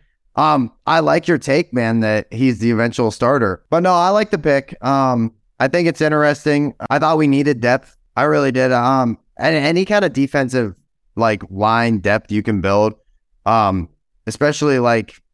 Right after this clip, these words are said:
we're not sure, uh, Double O is, like, gonna be a hundred percent for sure the starter.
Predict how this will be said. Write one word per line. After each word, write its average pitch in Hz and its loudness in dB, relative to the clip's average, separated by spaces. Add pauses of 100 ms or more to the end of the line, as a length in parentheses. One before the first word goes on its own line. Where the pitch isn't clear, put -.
(320)
we're 147 -2
not 196 0
sure, 135 0
uh, 113 2
Double 110 0
O 101 2
is, 95 -2
like, 98 -2
gonna 113 -2
be 104 0
a 101 2
hundred 104 -2
percent 101 -2
for 104 -6
sure 107 -2
the 90 -6
starter. 85 -4